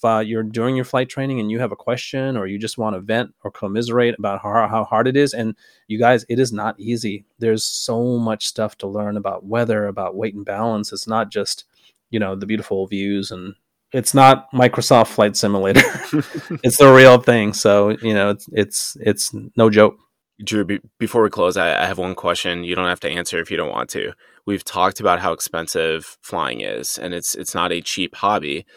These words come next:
Speaker 2: but we, we also have said people don't have to just go for their private pilot's license. They can go to fly one flight to just get that experience of what it's like being a pilot. How much, how much did your first flight cost with the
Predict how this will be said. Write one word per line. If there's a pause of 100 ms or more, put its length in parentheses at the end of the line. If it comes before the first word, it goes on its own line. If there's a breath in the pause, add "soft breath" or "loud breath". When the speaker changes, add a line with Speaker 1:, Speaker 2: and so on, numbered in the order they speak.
(220 soft breath)
Speaker 2:
but
we,
we
also
have
said (460)
people
don't
have
to
just
go
for
their
private
pilot's
license.
They
can
go
to
fly
one
flight (100)
to
just
get
that
experience
of
what
it's
like
being
a
pilot. (460)
How
much, (180)
how
much
did
your
first
flight
cost
with
the